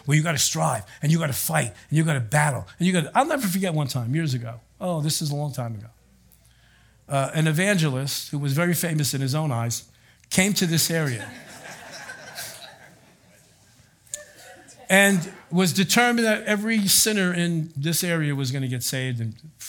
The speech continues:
planned out a whole bunch of things and all kinds of events and all this kind of stuff. And held a meeting, and, uh, the church, our church was very, very new. We were only maybe three years old,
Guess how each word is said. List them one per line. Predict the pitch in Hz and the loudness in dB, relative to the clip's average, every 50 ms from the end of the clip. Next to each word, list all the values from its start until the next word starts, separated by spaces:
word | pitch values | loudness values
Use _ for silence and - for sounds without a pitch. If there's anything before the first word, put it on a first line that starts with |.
| - - | -14 -8
planned | - 170 170 175 170 160 156 | -4 -2 -2 0 0 0 0
out | 151 139 | 0 0
a | 131 127 | -2 -2
whole | 131 160 160 | -4 -4 -4
bunch | 139 151 147 123 - | -4 -4 -4 -4 -4
of | 123 117 | -6 -6
things | 110 135 127 127 123 113 110 | -4 -4 -4 -2 -2 -4 -4
and | 104 98 - _ _ - - - - - _ | -6 -8 -12 _ _ -20 -20 -20 -20 -12 _
all | 143 151 | -6 -4
kinds | 147 - 170 156 131 143 | -2 -2 -2 0 0 -2
of | 139 127 | -2 -2
events | 127 120 131 131 127 - - | -2 -2 -2 -2 -4 -4 -4
and | 123 | -4
all | 123 123 | -4 -4
this | 117 117 | -6 -6
kind | - - 131 131 | -8 -10 -10 -10
of | 120 | -12
stuff. | - - 127 117 98 - _ _ _ _ _ _ _ _ _ _ _ _ _ _ _ - | -12 -12 -12 -14 -14 -16 _ _ _ _ _ _ _ _ _ _ _ _ _ _ _ 0
And | 170 165 170 165 147 - - - - - - - - | 2 2 4 2 0 -4 -8 -12 -16 -20 -18 -8 0
held | 123 160 214 226 214 | 2 4 4 4 4
a | 214 | 4
meeting, | 202 180 175 170 170 170 170 | 4 4 4 4 2 2 0
and, | 156 135 135 131 127 127 123 - | 0 0 0 0 0 -2 -4 -4
uh, | 135 131 123 120 117 107 104 95 - - _ _ _ _ _ - 165 - | -4 -4 -2 -4 -4 -6 -8 -10 -12 -16 _ _ _ _ _ -20 -14 -10
the | - 139 | -6 -4
church, | 123 - 185 180 175 - 175 | 0 2 2 2 2 0 0
our | 151 160 | -2 -2
church | 156 - 170 160 143 151 | -2 -2 -4 -4 -4 -4
was | 131 117 | -4 -2
very, | 113 117 147 156 151 139 127 | -2 0 0 0 0 0 -2
very | 120 120 117 113 113 | -2 -2 -4 -4 -6
new. | 104 104 | -6 -6
We | 107 131 143 | -4 -4 -2
were | 151 | -2
only | 160 156 131 120 117 - - | -2 -2 -2 -2 -4 -6 -6
maybe | 151 147 135 135 131 | -6 -4 -2 -2 -4
three | 120 - 139 131 | -4 -4 -4 -4
years | 123 120 120 110 | -4 -4 -4 -4
old, | 117 107 110 | -6 -8 -10